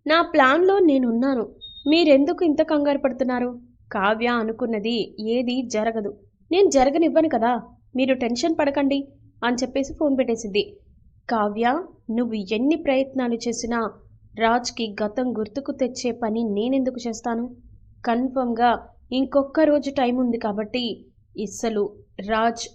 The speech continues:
ఆఫీస్కి వెళ్లకుండా చేస్తాను" అని చెప్పేసి ఇంకా తనలో తానే అనుకుని, అలా అనుకున్న తర్వాత ఇంకా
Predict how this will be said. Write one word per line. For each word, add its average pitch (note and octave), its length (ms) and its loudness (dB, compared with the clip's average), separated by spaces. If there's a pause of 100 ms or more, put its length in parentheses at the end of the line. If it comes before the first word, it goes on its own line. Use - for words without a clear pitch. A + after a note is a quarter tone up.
(140)
ఆఫీస్కి B3 400 -2 (160)
వెళ్లకుండా A#3+ 540 0
చేస్తాను" G#3+ 420 -4 (460)
అని A#3+ 240 -2
చెప్పేసి A#3+ 440 -2 (100)
ఇంకా C#4+ 220 0
తనలో A#3 320 -2
తానే A#3 240 -2
అనుకుని, A#3+ 320 -4 (500)
అలా A#3 200 -2
అనుకున్న B3 380 -4
తర్వాత A3+ 260 -4 (140)
ఇంకా C#4+ 140 -4